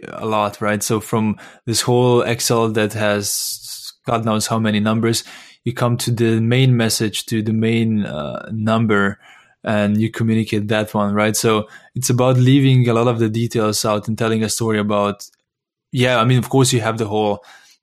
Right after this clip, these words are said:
rationale, how you got there, but you don't need to communicate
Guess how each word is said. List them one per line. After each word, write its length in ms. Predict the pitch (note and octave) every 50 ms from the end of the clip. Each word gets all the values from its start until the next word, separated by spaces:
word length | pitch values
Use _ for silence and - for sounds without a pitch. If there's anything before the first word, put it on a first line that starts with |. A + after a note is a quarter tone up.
| _ _ _ - A2
rationale, 400 | A#2 A#2 A2+ - - - G#2+ G2+
how 180 | - A#2 A#2+
you 140 | B2+ A#2+ A2
got 260 | A2 B2 C3+ D3 C#3
there, 240 | A#2 G#2+ G2+ G2+ G#2
but 180 | G2+ A2 A2 A2
you 80 | B2
don't 140 | B2 B2+ B2
need 180 | A#2+ B2 B2 -
to 80 | B2
communicate 760 | A#2+ - - A2+ A2+ A2+ A2+ - - A2 G#2 G#2 G2+ - -